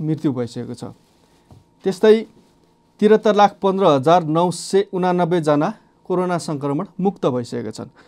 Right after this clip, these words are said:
अब लागौँ ब्राजिल। ब्राजिलमा हालसम्म चौवन्न लाख अडसठी हजार दुई सय सत्तरीजनामा कोरोना सङ्क्रमण पुष्टि भइसकेको छ भने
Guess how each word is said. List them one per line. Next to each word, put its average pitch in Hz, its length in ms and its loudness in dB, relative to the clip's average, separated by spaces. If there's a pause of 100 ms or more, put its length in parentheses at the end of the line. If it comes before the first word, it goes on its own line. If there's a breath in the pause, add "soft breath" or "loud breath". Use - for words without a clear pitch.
(400 soft breath)
अब 139 180 2
लागौँ 151 320 6
ब्राजिल। 156 520 6
ब्राजिलमा 170 540 4
हालसम्म 156 480 0
चौवन्न 185 400 0
लाख 180 220 2
अडसठी 180 440 -4
हजार 160 360 2
दुई 175 240 -6
सय 185 160 -8
सत्तरीजनामा 180 800 -4
कोरोना 170 400 -4
सङ्क्रमण 165 520 -6
पुष्टि 156 380 -8
भइसकेको 170 560 -6
छ 156 160 -10
भने 147 340 -6